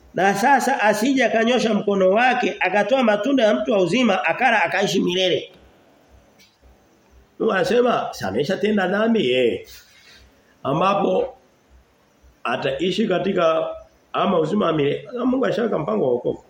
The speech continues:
Na au katika hukumu ya milele. Anaweza akala huu mti wa uzima wa milele tutakuja kuuona kwenye kitabu cha Ufunuo mwishoni,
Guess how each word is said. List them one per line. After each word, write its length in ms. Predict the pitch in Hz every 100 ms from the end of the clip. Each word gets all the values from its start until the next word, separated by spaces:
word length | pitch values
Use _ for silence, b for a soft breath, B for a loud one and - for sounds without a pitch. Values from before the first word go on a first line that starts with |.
| _ B B B B -
Na 80 | 110
au 180 | 180 202
katika 280 | 160 185
hukumu 320 | 160 - 175 160
ya 80 |
milele. 520 | 135 127 143 120 - - _ _ _ _ _ _ _ _ _ _
Anaweza 1080 | 196 226 214 190 285 359 226 208 233 214 -
akala 580 | 202 - - 262 254 180
huu 320 | - 330 370 381
mti 120 | 311
wa 120 | 294
uzima 260 | 254 226 349
wa 60 | 254
milele 280 | 277 294 226
tutakuja 320 | 226 269 277
kuuona 580 | - 220 233 262 220 208
kwenye 300 | 190 185 175
kitabu 240 | - 233
cha 120 | 208
Ufunuo 480 | 165 190 202 233 180
mwishoni, 720 | 170 160 - 269 240 151 107